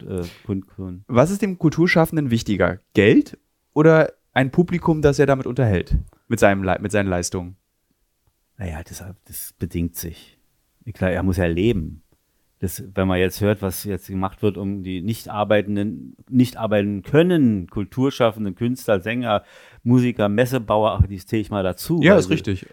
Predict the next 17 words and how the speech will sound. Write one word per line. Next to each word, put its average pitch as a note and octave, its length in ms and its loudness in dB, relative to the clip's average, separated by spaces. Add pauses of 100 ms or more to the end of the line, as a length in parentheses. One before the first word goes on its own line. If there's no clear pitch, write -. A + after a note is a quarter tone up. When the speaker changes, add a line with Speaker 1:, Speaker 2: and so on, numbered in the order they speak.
(160)
Speaker 1:
Ja, G2+ 220 4 (260)
äh, - 40 -4 (640)
da, D#2+ 240 -8
es - 160 -20
gehört F#2+ 200 -4
schon G2 180 -2
dazu. F#2 500 -8
Natürlich, A2+ 500 -4
wenn G2 160 -2
ich, F#2 220 -6 (480)
äh, G2+ 140 -10
gut E3+ 320 4
bin, E3+ 260 2
verdiene C3 300 2
ich A#2+ 100 -4
gut - 240 -8
Geld. G#2 480 2